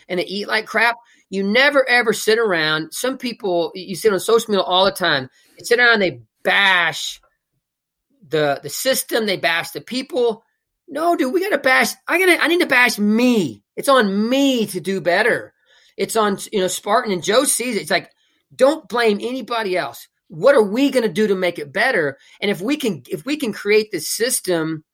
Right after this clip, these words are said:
and, and you, you can't, if you, if you just make it about the races that come to your town once a year,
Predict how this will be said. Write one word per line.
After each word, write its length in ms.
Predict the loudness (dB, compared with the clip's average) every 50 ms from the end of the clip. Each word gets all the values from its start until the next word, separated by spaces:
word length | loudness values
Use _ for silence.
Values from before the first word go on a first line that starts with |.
| _ _ _ _ _ _ -8
and, 140 | -6 -6 -4
and 260 | -2 -2 -2 -2 -4
you, 140 | -8 -8 -10 _ _ _
you 100 | -6 -4
can't, 340 | -2 2 4 4 4 4 2 -2
if 140 | -10 -10 -8
you, 80 | -8 -6
if 80 | -4
you 100 | -4 -2
just 240 | 2 2 2 2 2
make 220 | 2 2 2 2
it 60 | 2 0
about 320 | 2 2 2 2 0 -2 -6 _
the 120 | -8 -6 -4
races 440 | -2 2 2 2 2 2 -2 -6 -6
that 140 | -6 -6
come 160 | -4 -4 -4 -4
to 40 |
your 120 | -4 -6 -4
town 260 | -2 -2 -2 0 -2
once 220 | -2 -4 -6 -6
a 20 | -6
year, 340 | -4 -2 -2 -2 -2 -4